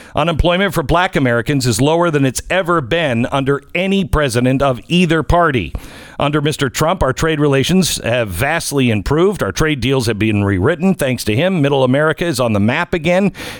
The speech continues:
and the Appalachian and hourly worker has some hope.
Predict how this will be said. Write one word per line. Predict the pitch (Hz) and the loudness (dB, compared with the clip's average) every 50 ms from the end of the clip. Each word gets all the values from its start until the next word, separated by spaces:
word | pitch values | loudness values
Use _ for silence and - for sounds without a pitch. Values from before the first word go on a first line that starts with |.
| - - | -6 -4
and | 104 107 110 110 | -2 -2 0 0
the | 101 110 104 - | 0 -2 -2 -2
Appalachian | 135 156 - 156 147 147 156 151 - - 175 147 | -4 -2 -2 0 0 0 0 0 0 0 2 2
and | 113 101 101 - | 2 2 0 0
hourly | 120 135 156 156 151 143 127 127 | 0 0 0 0 0 0 0 -2
worker | 117 113 143 165 143 - 180 165 | 0 0 0 0 0 0 -2 0
has | 139 143 139 - | -2 -2 -2 -2
some | - 135 123 | -2 0 0
hope. | 135 185 196 165 - - - | 2 2 0 0 -2 -6 -16